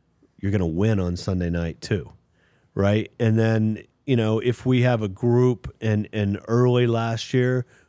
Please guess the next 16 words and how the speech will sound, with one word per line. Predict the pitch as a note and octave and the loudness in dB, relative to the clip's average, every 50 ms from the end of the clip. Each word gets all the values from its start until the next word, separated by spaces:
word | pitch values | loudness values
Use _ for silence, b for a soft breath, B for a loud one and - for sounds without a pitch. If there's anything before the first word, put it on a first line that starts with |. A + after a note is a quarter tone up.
| b b _ | b b _
we | - G2 G2 A2 A#2+ B2+ B2+ B2 | -4 0 2 4 4 4 2 2
matched | A2+ G#2+ A2 G#2+ G#2+ G2+ - - | 2 0 0 0 -2 -4 -4 -2
up | A#2 A2 G#2+ - | 0 0 0 -2
with | - G#2 G2+ | -4 -6 -4
teams | - - A2+ G#2+ G#2+ G#2 G2 - - | -2 -2 -2 0 0 0 -2 -2 -2
that | G#2 G2 F#2+ F2 - - | -2 -2 -2 -4 -8 -6
we | - G#2+ A2+ | -2 2 2
weren't | A#2 A2+ A2+ A2 A2 G2+ - | 2 4 2 0 0 -2 -2
as | F#2+ G2 G2 - | -4 -4 -4 -6
talented | - - G2+ G2 F#2+ F#2+ F#2 - - F2 | -8 -8 -6 -4 -4 -4 -6 -6 -6 -6
as | E2+ E2+ E2+ F2 | -6 -8 -8 -8
those | F#2 E2+ E2+ E2 | -6 -6 -6 -8
groups. | F2 - A#2 A2+ F#2+ - - - | -4 -2 0 0 -2 -4 -8 -8
So | - F#2 | -6 -6
it | F2+ D#2+ | -6 -6
becomes | E2+ F2 - - G2 F#2+ F#2+ F2 | -8 -6 -4 -4 -2 -2 -4 -6